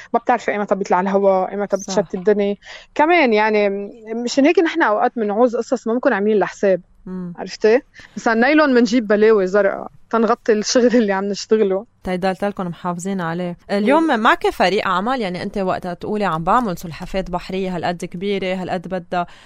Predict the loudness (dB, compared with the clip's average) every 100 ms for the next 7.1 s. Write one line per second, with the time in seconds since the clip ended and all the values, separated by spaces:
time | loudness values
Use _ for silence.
0 | -20 -6 -2 0 -2 -2 -2 -2 -6 -12
1 | -14 -6 -4 -2 0 0 0 2 2 2
2 | 0 0 0 0 -2 -2 -2 -2 -4 -4
3 | -4 -4 -6 -4 -4 -2 -4 -2 -2 -2
4 | -4 -4 0 2 4 2 -2 -6 -8 -8
5 | 0 0 2 0 0 0 -4 -6 -20 -14
6 | -8 -6 -6 -6 -8 -8 -10 -10 _ -4
7 | -2